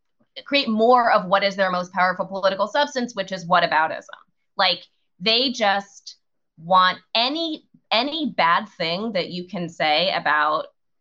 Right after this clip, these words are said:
the Republican Party circa twenty twenty-three, which is, which there are many bad things to say. Um, they, they are politically invested in making it so,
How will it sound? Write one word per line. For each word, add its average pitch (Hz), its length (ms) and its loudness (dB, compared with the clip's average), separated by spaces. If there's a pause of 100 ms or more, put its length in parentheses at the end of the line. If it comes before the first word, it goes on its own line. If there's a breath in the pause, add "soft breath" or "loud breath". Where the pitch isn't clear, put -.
the 170 80 -6
Republican 165 480 -6
Party 165 360 -4
circa 151 540 -6
twenty 147 200 -8
twenty-three, 147 440 -10
which 165 220 -8
is, 156 300 -8 (200)
which 160 280 -12 (100)
there 156 120 2
are 160 100 4
many 156 260 -4
bad 135 200 -4
things 147 220 -12
to 165 60 -16
say. 165 320 0 (380 soft breath)
Um, 180 380 0 (680)
they, 233 640 0 (240)
they 220 360 2
are 196 500 2
politically 247 600 -6
invested 180 800 -4
in 170 220 -4
making 185 420 -2
it 185 180 -2 (120)
so, - 280 -4